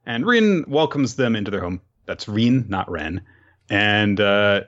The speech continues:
so she's like, "Hey, you know, I'll show you how to do this. I'm not great at this, but, you know, uh, so,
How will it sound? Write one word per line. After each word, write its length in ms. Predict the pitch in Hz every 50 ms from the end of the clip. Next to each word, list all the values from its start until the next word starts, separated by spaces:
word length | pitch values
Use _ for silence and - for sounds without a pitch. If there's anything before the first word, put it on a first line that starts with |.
| _ _ -
so 220 | - - 139 123
she's 160 | 107 120 117 127
like, 240 | 131 127 123 - _ -
"Hey, 260 | 185 175 135 104 87
you 120 | 82 90 87
know, 180 | 90 85 85
I'll 280 | 87 90 - - 123 117
show 100 | - - 131
you 100 | 113 98
how 80 | 98 95
to 80 | 92
do 160 | 87 92 90
this. 260 | 87 87 87 85 - 98
I'm 80 | 95 101
not 220 | 110 107 98 _ _ -
great 260 | - 104 107 92 90 85
at 100 | 82 82
this, 240 | 90 80 80 78 -
but, 300 | - - 80 78 78 80
you 80 | 82 80
know, 380 | 78 78 76 76 78 78 80 82 _ -
uh, 140 | - - 92
so, 260 | 104 107 - - 90